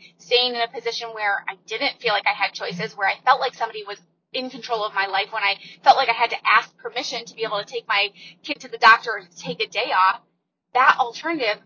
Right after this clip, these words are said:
would not have worked for me. So I would have done anything in my power to change that. And so that might have meant sacrifices,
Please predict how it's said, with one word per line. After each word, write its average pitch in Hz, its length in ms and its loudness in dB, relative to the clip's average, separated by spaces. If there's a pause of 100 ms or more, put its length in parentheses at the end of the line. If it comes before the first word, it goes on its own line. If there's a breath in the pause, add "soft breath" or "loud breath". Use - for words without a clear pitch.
(180)
would 262 180 0
not 247 180 2
have 220 160 -4
worked 262 220 -2
for 196 120 -12
me. - 140 -20
So - 240 -6
I 370 140 -2
would 403 100 2
have 262 120 2
done 233 120 4 (160)
anything 359 320 0
in 233 100 -8
my 202 160 -4
power 247 460 4 (280)
to 269 120 -10
change 349 400 -4
that. - 240 -6 (300)
And 294 120 -2
so 320 100 -2
that 294 200 4
might 359 160 2
have 311 240 -4
meant 392 300 0
sacrifices, 302 520 2